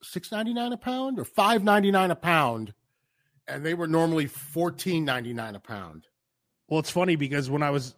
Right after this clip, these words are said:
Speaker 2: before we came on, we were talking about these lobster tails, and you're like, "God, I was pissed off that they had some. I wanted a rain check." <laughs>
Speaker 1: I did want a rain check.
Speaker 2: That's some real slob shit. If you,
Speaker 1: Go
Speaker 2: you go there hoping for a rain check.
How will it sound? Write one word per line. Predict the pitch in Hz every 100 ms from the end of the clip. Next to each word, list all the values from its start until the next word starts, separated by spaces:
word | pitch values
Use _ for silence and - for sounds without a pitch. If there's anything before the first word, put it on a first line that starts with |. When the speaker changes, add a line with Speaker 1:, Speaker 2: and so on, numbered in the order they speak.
| -
Speaker 2:
before | 151 - 165
we | 151
came | 143 147 139
on, | 143 135
we |
were | 127
talking | - 135
about | 131
these | 123 113
lobster | 120 131 -
tails, | 117 117 104
and | 104
you're | 107
like, | 95
"God, | - 131 117 101 - _ _ _ _ _ _ -
I | 147
was | 147
pissed | - 175 156 160
off | 156 147
that | 139
they | 131
had | 131 143 -
some. | 123
I | 120
wanted | 127 139 131
a |
rain | 127 127 139
check." | 156 - 175 - - -
<laughs> | - -
Speaker 1:
I | 175
did | 190 165 330 330
want | 240 220
a |
rain | 240 294 320
check. | 277 190 131 - - - - _ - - _ - - _ - - _ - - - -
Speaker 2:
That's | 247 -
some | 240 196
real | 190
slob | 165 175 160 165
shit. | - 170 - _ _ _ _ _ _ _ _ _ _
If | 185 175
you, | 202 233 -
Speaker 1:
Go | 196
Speaker 2:
you | 196
go | 170 226
there | 254 214
hoping | - 208 233 226 180
for | 160 165
a |
rain | 135 131 131 - _
check. | - 131 -